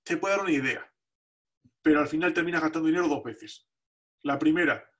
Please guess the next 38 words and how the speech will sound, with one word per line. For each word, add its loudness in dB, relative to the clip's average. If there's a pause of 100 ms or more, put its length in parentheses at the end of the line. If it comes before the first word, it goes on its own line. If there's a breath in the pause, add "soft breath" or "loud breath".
(260)
porque 2
si 4
identificas 2
que -4
tienes 0
un -2
exceso -4
o -6
que -2
tienes 0
un -4
déficit, -4 (800)
no -6
te 0
vale 4
para 0
nada 0
ese -4
valor. -8 (200)
Y 2
vas 2
a -6
tener -2
que 0
ir -2
al -8
laboratorio -2
a -2
que -10
te -6
identifiquen -4
las -6
cantidades, -12 (640)
¿vale? -4 (920)
Eso -4
en -4
primer 0
lugar. -4